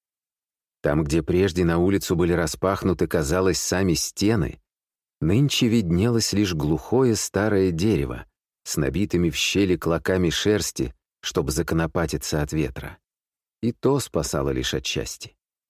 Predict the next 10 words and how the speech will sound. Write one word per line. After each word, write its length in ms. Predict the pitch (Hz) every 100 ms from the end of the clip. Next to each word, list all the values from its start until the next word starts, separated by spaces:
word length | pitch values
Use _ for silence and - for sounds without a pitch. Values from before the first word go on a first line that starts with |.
| _ _ -
Ночами 560 | 69 71 110 127 123
доброго 560 | 98 80 123 117 113 107
морозного 580 | 101 98 117 104 107 95
шквала 720 | - - 80 110 123 117 101 _ _ _
ветер 460 | 69 98 147 139 127
всё 260 | - 127
равно 460 | 117 104 98 113 127
крепко 480 | - 101 87 - 82
чувствовался 840 | - 78 - 67 69 65 - 64
внутри. 500 | 65 62 - 69